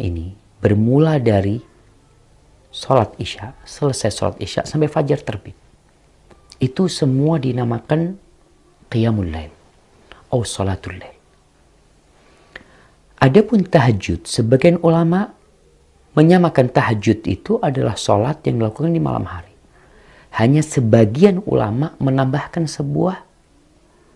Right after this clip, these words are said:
bukan syarat, ya, menambahkan sebuah penjelasan. Mereka mengatakan tahajud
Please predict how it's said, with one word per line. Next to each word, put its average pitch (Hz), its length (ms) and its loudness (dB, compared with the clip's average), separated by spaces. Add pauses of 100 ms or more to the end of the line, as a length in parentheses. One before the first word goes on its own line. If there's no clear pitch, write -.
(2250)
bukan 151 240 0
syarat, 175 560 -6
ya, - 160 -10 (800)
menambahkan 139 480 0
sebuah 139 400 2
penjelasan. 110 720 2 (320)
Mereka 110 240 0
mengatakan 104 560 -2
tahajud 98 560 -2